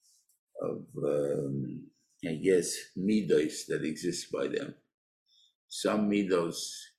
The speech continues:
you take over when you become a ger, and some midos disappear when you become a ger.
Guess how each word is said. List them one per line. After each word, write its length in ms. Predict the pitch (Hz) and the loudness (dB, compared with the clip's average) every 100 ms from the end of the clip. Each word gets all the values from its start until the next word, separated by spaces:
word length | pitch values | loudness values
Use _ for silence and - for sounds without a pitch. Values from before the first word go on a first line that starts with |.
| _ - | _ -8
you 200 | - - | -6 -2
take 280 | 101 92 78 | 0 2 6
over 320 | 90 90 78 | 6 6 2
when 160 | 76 80 | -4 -2
you 80 | 73 | -4
become 400 | - - 82 76 | -6 -6 -4 -4
a 40 | |
ger, 440 | 73 82 90 - - | -2 0 0 -2 -6
and 140 | 82 | -8
some 280 | - 95 98 | -4 -2 0
midos 440 | 95 87 78 - | 0 -2 -6 -8
disappear 600 | 76 - 82 - 95 87 | -10 -6 -6 -2 2 2
when 200 | 71 71 | 0 -4
you 60 | - | -4
become 380 | 76 - 67 67 | -6 -6 -8 -8
a 80 | |
ger. 280 | 60 65 64 | -6 -8 -8